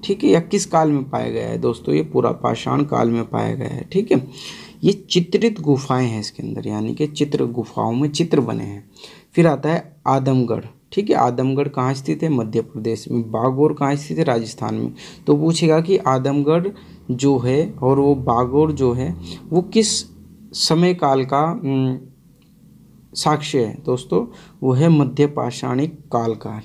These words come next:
ठीक है, मध्य पाषाणिक स्थल बोला जाता है इनको। और दोस्तों, यहाँ पे पशुपालन के प्राचीन साक्ष्य मिले हैं। कहाँ पे मिले हैं? क्वेश्चन आएगा सबसे पहले पशुपालन के प्राचीनतम साक्ष्य कहाँ मिले हैं?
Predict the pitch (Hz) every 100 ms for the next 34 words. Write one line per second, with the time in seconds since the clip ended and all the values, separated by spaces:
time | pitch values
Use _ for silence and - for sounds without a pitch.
0 | - 190 - 127 113 117 127 123 117 127
1 | 123 139 131 - 156 156 139 127 117 117
2 | 110 120 123 127 135 165 220 - - -
3 | - 139 139 131 - 147 143 120 120 156
4 | - 127 131 131 120 117 113 110 104 135
5 | 156 160 - 117 - 131 147 - 113 -
6 | - 113 107 104 110 - 123 156 156 156
7 | 175 180 - - 135 131 143 135 131 151
8 | 160 143 135 - 165 160 - 143 127 123
9 | 127 139 - - 123 143 131 117 117 113
10 | 120 143 139 113 110 120 117 123 143 147
11 | 117 - 135 139 135 135 123 117 131 190